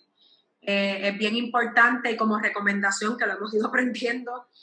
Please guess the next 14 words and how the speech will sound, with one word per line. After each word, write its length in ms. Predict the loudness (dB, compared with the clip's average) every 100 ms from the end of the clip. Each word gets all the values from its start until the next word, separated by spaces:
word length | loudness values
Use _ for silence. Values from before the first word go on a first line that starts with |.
| -20 _ -4
eh, 460 | 0 0 0 -4 0
¿verdad? 360 | 2 6 6
Todo 160 | 6 2
esa 220 | 2 2
documentación, 880 | 0 0 -2 0 0 0 0 -2 -2
es 80 | -2
importante 460 | 0 -2 -2 -2
que 80 | -2
siempre 400 | -4 -4 0 4
haya 500 | 4 4 6 6 4 0
presupuesto 720 | -4 -6 -4 -2 -2 -2 -4
en 80 | -4
el 160 | -4
programa 760 | -4 -2 6 6 6 2 0